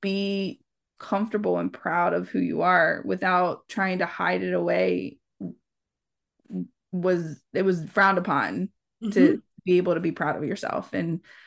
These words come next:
Speaker 1: I'm, you know, I, it was a, it was a struggle to get there. <laughs>
Speaker 2: Yeah, but you, you made it. You're, and you're still, it's a work in progress. Things come up and show us where we need to do the work. And
Speaker 1: Right.
Speaker 2: we just go ahead and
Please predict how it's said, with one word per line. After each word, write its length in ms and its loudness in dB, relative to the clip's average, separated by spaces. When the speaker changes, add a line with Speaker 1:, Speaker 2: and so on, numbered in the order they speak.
Speaker 1:
I'm, 400 2
you 140 0
know, 180 -4
I, 100 -8
it 100 -2
was 220 -2
a, 180 -2
it 80 0
was 160 2
a 80 2
struggle 380 2
to 140 -4
get 200 -4
there. 220 -2
<laughs> 40 -8
Speaker 2:
Yeah, 120 4
but 220 -6
you, 140 -2
you 100 10
made 260 10
it. 360 2
You're, 180 6
and 180 8
you're 120 8
still, 400 6
it's 160 4
a 40 6
work 220 6
in 140 6
progress. 480 4
Things 320 0
come 200 4
up 160 4
and 80 4
show 260 4
us 120 0
where 140 4
we 120 4
need 180 6
to 60 0
do 140 4
the 80 6
work. 320 2
And 260 4
Speaker 1:
Right. 140 -2
Speaker 2:
we 100 2
just 240 -6
go 120 2
ahead 160 2
and 180 -2